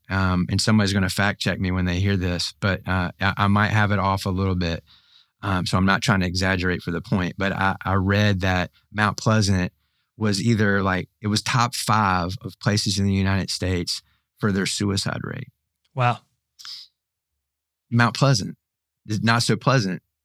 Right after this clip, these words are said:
Speaker 1: you know, when that's happening. And I've seen friends and, and who have lost,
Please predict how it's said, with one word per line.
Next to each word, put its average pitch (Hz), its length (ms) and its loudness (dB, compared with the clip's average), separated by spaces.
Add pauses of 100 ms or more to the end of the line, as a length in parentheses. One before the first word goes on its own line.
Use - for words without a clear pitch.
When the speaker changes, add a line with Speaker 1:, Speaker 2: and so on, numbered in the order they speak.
(140)
Speaker 1:
you 107 100 -6
know, 92 260 -2 (140)
when 104 140 -2
that's 98 200 -2
happening. 95 400 0
And 101 140 -2
I've 101 380 2
seen 98 260 -2
friends 95 600 -2 (100)
and, 92 300 -4
and 90 340 -2
who 92 200 -4
have 92 140 -4
lost, 95 480 -4